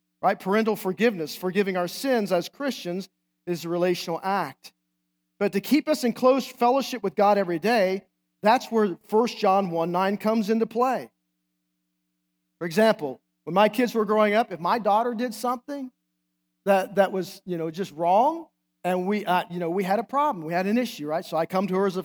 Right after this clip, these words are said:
her father and said, "Honey, you know, this isn't right. You, you need, you need to make this right. You need to change this," or whatever was going on. You know, if she did something,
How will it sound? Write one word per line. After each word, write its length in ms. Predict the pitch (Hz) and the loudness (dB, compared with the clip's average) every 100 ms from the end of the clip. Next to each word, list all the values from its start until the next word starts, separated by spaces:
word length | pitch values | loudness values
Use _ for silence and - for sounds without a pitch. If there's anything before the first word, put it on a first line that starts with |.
| - | -8
her 160 | 175 185 | -6 -2
father 340 | 185 196 247 | 2 2 2
and 100 | 254 | -2
said, 160 | 180 160 | -6 -4
"Honey, 240 | 185 254 - _ _ - | -2 -2 -8 _ _ -10
you 60 | |
know, 60 | 156 | -6
this 200 | 175 185 | -4 -4
isn't 200 | 180 190 | -6 -4
right. 400 | 196 233 262 226 | 0 2 2 -2
You, 120 | 190 | -6
you 240 | 165 165 170 | -8 -8 -6
need, 240 | 165 160 165 | -6 -8 -8
you 100 | 170 | -4
need 160 | 185 | -4
to 60 | 170 | -2
make 200 | 196 202 | -4 -2
this 200 | 208 - | -6 -2
right. 300 | 220 226 214 | 0 0 -2
You 80 | 170 | -6
need 180 | 160 | -8
to 60 | - | -6
change 260 | 226 220 214 | -4 -2 -4
this," 180 | 214 | -6
or 40 | 175 | -4
whatever 460 | 190 202 196 202 185 190 185 | -2 -2 -2 -6 -8 -10 -6
was 160 | 175 | -4
going 220 | 185 185 | -2 0
on. 200 | 185 190 - _ _ _ - | 0 -2 -4 _ _ _ -4
You 80 | 190 | 0
know, 240 | 180 180 _ _ _ _ - | 0 -2 _ _ _ _ -4
if 100 | 190 | -2
she 240 | - 330 | -2 -2
did 240 | 202 269 247 | 0 -2 -2
something, 360 | 277 277 285 | -4 -4 -8